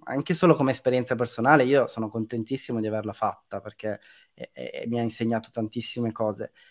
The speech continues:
Tornassi indietro, probabilmente faremmo, farei, faremmo insieme prima degli step legati alla creazione di una,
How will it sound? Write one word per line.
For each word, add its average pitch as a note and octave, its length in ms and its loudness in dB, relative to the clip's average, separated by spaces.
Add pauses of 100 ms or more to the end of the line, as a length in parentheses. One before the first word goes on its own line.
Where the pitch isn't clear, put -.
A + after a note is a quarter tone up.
(140)
Tornassi E3 440 8
indietro, F#3 360 8
probabilmente C3 840 4 (280)
faremmo, C#3 720 8
farei, D3 560 6
faremmo B2 460 2
insieme E3 920 4
prima D3+ 300 4
degli C3 180 2
step C3+ 320 0
legati A#2 540 2
alla A2 180 2
creazione A#2 520 -6
di A2 180 -6
una, G#2 540 -8